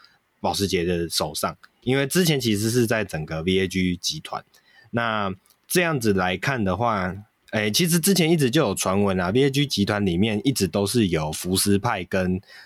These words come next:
呃，Porsche 派这两个算是主力的，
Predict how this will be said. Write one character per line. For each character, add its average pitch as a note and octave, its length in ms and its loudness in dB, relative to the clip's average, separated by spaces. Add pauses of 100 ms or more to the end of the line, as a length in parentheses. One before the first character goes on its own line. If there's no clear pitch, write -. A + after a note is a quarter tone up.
呃， D#2+ 200 -4
Porsche G2 320 -2
派 D#2 320 -6 (480)
这 A2 180 0
两 D2+ 280 -4
个 D#2 340 -4
算 G2 260 0
是 F2+ 460 2
主 E2+ 320 -2
力 G2 360 0
的， D#2+ 400 -4